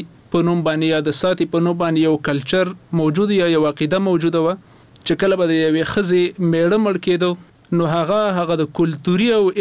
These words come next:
اجتماعي رواجونو په ساتلو سره مجبوره وه چې د خپل خاوند د مرګ نه وروسته خپل ځان مړ کړي یا هم ځان وسوځي، چې عموماً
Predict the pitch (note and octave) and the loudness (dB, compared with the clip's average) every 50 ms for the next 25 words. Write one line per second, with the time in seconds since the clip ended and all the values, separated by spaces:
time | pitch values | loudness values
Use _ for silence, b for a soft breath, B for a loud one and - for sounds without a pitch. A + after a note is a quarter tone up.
0 | F3 D#3+ - - - E3+ D#3+ D#3 D#3+ E3 F#3 G3+ G#3 G#3 G3+ G3+ G3+ - - _ | -2 -2 -2 -2 -2 -2 0 0 0 0 0 0 0 0 -2 -4 -6 -10 -16 _
1 | _ _ - - _ - - - - - G3 F3 E3 D#3+ E3 D#3+ D#3+ D#3+ E3 D#3+ | _ _ -20 -20 _ -20 -20 -10 -4 -2 0 2 2 2 2 2 2 2 0 0
2 | D3 F#3+ A3 G#3+ G3 G3+ - - - - - - - G3+ G3+ F#3 F3 G3 F#3+ F3 | 0 2 2 0 0 0 -4 -4 -4 -4 -2 -2 0 0 0 0 0 0 0 0
3 | D#3+ D#3 D#3 D#3 C#3 C#3+ F3+ G#3 G3+ G3 G3+ G3+ - - D#3+ D#3+ D3+ - - F#3 | 0 0 0 -2 -2 -2 0 0 0 0 0 -2 -2 -2 -2 -2 -4 -4 -4 -4
4 | E3+ E3 - E3 D#3 D#3+ F3+ F#3 F3+ E3 D#3 D#3+ E3+ F3 F3+ E3 E3 D#3+ D#3+ E3 | -2 -2 -2 0 0 0 0 0 0 0 0 0 0 0 0 0 0 0 0 2
5 | F3 F3+ E3+ - D#3+ C#3+ - - F3 D#3+ D3+ C#3 E3 E3+ E3+ E3 D3+ D3 D#3 D3+ | 2 0 0 -2 -6 -6 -4 -2 0 0 0 0 0 -2 0 0 -2 -2 -2 -2
6 | D3+ - D#3+ D3+ D#3 D3+ D#3+ E3+ F3 D#3+ C3+ F3 F3 E3+ D#3+ D#3+ E3+ E3+ - - | -2 0 0 0 0 0 0 0 0 0 0 0 0 0 2 2 0 0 0 -2
7 | E3 D3+ D3 D3 C3+ D3 D#3 D3+ D#3 E3 E3 E3 | 0 0 0 0 0 0 0 0 0 0 0 0